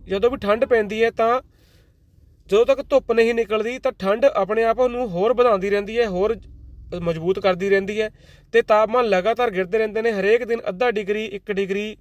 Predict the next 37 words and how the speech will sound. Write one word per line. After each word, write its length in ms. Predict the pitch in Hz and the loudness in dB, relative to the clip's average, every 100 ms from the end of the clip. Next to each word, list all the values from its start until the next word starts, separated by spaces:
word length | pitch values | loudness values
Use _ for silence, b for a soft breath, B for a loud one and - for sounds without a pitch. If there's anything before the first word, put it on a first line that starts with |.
| - | -6
ਪੌਣਾ 240 | 185 202 | -2 0
ਡਿਗਰੀ 260 | 190 185 196 | 0 -2 -2
ਤਾਪਮਾਨ 460 | 185 170 170 170 | 0 0 0 -4
ਸਾਨੂੰ 380 | 170 165 175 247 b b b b b _ | -4 -4 -4 -4 b b b b b _
ਘਟਦਾ 360 | 254 233 185 233 | 2 4 4 2
ਹੀ 100 | 233 | 2
ਦਿਖਾਈ 280 | 240 196 196 | -2 0 -2
ਦਿੰਦਾ 240 | 185 180 | -2 -2
ਹੈ। 140 | 185 | -2
ਵਧਣ 440 | 202 180 196 226 233 | 0 0 0 0 0
ਦੇ 120 | 226 | -2
ਚਾਂਸ 320 | - 175 180 | 0 -2 -2
ਕਾਫੀ 240 | 220 185 175 | -2 -2 0
ਜ਼ਿਆਦਾ 180 | 185 208 | -2 -2
ਘੱਟ 80 | 214 | -2
ਜਾਂਦੇ 220 | 165 151 | -2 -6
ਨੇ। 80 | 170 | -6
ਜਦੋਂ 240 | 160 180 214 | -8 -8 -4
ਤੱਕ 320 | 226 - 226 | -4 -2 -2
ਧੁੱਪ 220 | 233 - | -2 -2
ਨਹੀਂ 120 | 196 214 | -2 0
ਪੈਂਦੀ 380 | 214 196 220 214 _ _ b b b b | 0 -2 -6 -12 _ _ b b b b
ਤਾਂ 80 | 214 | -2
ਗ੍ਰੀਨ 280 | 190 208 240 | 0 0 2
ਹਾਊਸਸ, 440 | 208 220 220 226 | 2 2 0 -2
ਅ, 760 | 220 - _ _ _ - 190 185 | -4 -6 _ _ _ -6 -2 0
ਜਿਹੜੀ 180 | 196 220 | 0 2
ਗੈਸਾਂ 460 | 190 180 - 208 | 2 2 0 -2
ਨੇ 140 | 214 214 | 0 -2
ਉਹ 300 | 196 214 220 | 0 2 0
ਆਪਣਾ 340 | 202 202 190 | 0 0 0
ਅਸਰ 220 | 175 208 | 0 -4
ਨਹੀਂ 260 | 185 214 233 | -2 -2 -4
ਚਾਲੂ 320 | - 190 202 | -4 -2 0
ਕਰਦੀਆਂ 420 | 196 185 196 202 | 0 0 0 -2
ਤਾਂ, 320 | 208 208 220 214 | 2 2 2 -2
ਅ, 680 | _ _ _ - 180 180 | _ _ _ 0 2 2